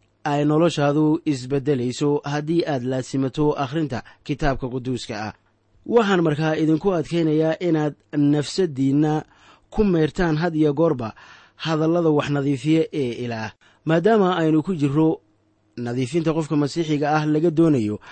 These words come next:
ayaa waxaa haatan aynu idinla wadaagaynaa qidco ka tirsan kitaabka Baybalka, waxaana weeye Zabuurka boqol sagaal iyo toban ee Axdigii Hore, baalka toddoba boqol sagaashan iyo siddeed. Aayadda sagaalaad.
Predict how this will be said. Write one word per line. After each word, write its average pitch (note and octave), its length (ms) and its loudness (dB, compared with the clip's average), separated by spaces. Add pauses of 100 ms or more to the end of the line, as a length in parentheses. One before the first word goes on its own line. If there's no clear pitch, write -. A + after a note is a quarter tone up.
(320)
ayaa F#3+ 200 6
waxaa E3 320 4
haatan A#2+ 520 -4 (380)
aynu D3+ 500 2 (420)
idinla E3+ 300 6
wadaagaynaa D#3 640 2
qidco D#3+ 220 -2
ka E3+ 120 -4
tirsan D#3+ 340 0
kitaabka D3+ 460 -4
Baybalka, C3+ 500 0 (300)
waxaana E3 340 2
weeye D#3 280 6
Zabuurka D#3 460 2
boqol D3 240 0
sagaal D#3+ 320 0
iyo D3 100 2
toban D#3+ 320 -2 (120)
ee D#3 180 2
Axdigii D3+ 380 2
Hore, A#2+ 200 -2 (340)
baalka D3+ 340 0
toddoba E3 280 0
boqol D3+ 220 0
sagaashan D#3 380 0
iyo D3 100 2
siddeed. C#3 380 0 (340)
Aayadda E3+ 380 6
sagaalaad. A2+ 500 -4